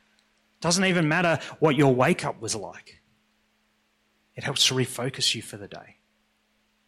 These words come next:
Or maybe you could have a time of solitude in the evening. You could sit down in the evening and use it as an opportunity to just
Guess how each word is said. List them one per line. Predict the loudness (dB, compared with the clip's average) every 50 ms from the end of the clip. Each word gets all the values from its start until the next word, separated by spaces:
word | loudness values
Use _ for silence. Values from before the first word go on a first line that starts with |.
| _ _ _ _ _ _ _ _ _ _ _ _ -18 -6 0
Or | 2 4
maybe | 4 6 6 6 6 6
you | 4 4 2 2 0
could | 2 0 0
have | 0 2 2 2 2 0 -2
a | -4 -4
time | -4 -2 0 0 0
of | 2 2
solitude | 2 2 4 4 2 4 2 2 0 0
in | -2 -2 -4
the | -2
evening. | -2 -2 -2 -2 -4 -4 -4
You | -4
could | -4 -2 0 0
sit | 2 4 2 2 2 0
down | 0 0 0 0 0
in | 0 -2 -2
the | -2 0
evening | 0 0 0 0 -2 -2 -4 -6 -6 -6 -10 -16 -20 -20 -20 -20 -20 -20 -20 _ _ _ _ _ _ _ _ _ _ -12
and | -8 -4
use | 0 0 2 2 2 2
it | 2
as | 2 0 0
an | 0
opportunity | -2 -2 -2 0 0 0 2 2 0 0
to | 0 0
just | 0 2 0 0 0 -4